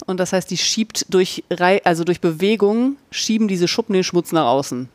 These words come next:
So, und das gilt, und anscheinend hat die auch irgendwie einen P-H-Wert, der s-, ähm, Bakterien und Pilze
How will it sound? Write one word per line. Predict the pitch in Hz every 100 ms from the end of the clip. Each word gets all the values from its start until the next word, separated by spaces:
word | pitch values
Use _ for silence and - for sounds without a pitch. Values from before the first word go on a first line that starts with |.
| -
So, | - 127 -
und | 160 165
das | -
gilt, | 185 185 - _ _ _
und | - 170
anscheinend | 175 202 202 190
hat | 190
die | 196
auch | 175 170
irgendwie | 180 160 175 180
einen | 165
P-H-Wert, | - 165 180 202 196 180
der | 180
s-, | 160 - - - - - - -
ähm, | 165 156 156 151 147 143 139 139 139 _ _
Bakterien | 180 165 - 185 180 185 180 175 175
und | - 170 160 - -
Pilze | 196 208 - 208 202 214